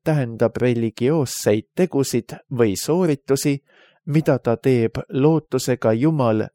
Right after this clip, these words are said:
nii-öelda ära osta või tema heameel pälvida. Selline inimene võib käia kirikuski ja teha seal ette nähtud rituaale, aga ta on sellest hoolimata jumalatu.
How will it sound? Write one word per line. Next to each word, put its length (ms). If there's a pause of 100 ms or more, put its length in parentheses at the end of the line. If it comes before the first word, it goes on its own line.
nii-öelda 800
ära 340
osta 460 (500)
või 380 (180)
tema 240
heameel 560
pälvida. 600 (1700)
Selline 600
inimene 480
võib 320
käia 380
kirikuski 880 (180)
ja 200
teha 340
seal 340
ette 360
nähtud 520
rituaale, 800 (500)
aga 240
ta 160
on 160
sellest 460
hoolimata 640
jumalatu. 760